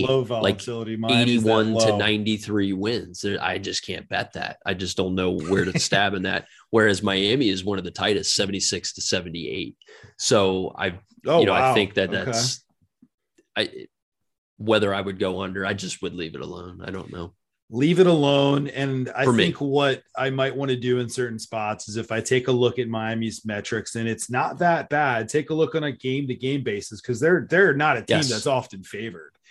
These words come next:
Speaker 2: And they could be a team that stumbles out of the gates. And there's, there's going to be certain teams, especially in the month of April, first six weeks of the year, that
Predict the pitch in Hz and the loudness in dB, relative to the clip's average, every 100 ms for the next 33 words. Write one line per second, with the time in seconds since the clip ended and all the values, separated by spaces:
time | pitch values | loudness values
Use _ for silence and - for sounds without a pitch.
0 | - - - 139 160 139 170 143 139 131 | -20 -14 -4 2 4 4 2 4 2 2
1 | 151 135 117 - 135 127 127 123 107 90 | 0 -2 -4 -4 -2 0 0 -2 -4 -2
2 | 127 131 127 123 135 156 131 156 165 139 | 2 2 0 -2 2 0 0 0 0 0
3 | 170 196 190 135 175 151 123 - _ _ | 0 0 -2 -2 -2 -2 -6 -10 _ _
4 | - 160 151 127 147 131 120 - 143 135 | -8 -6 -4 -2 -2 0 -2 0 0 0
5 | 147 139 135 - 135 131 131 127 117 120 | 0 0 0 -4 -2 0 0 -2 -2 0
6 | 131 139 120 147 143 - 135 - 131 - | 0 -2 -2 -2 -2 -2 -4 -2 -4 -2
7 | 117 110 113 110 95 107 104 | -2 0 0 0 -2 -2 -4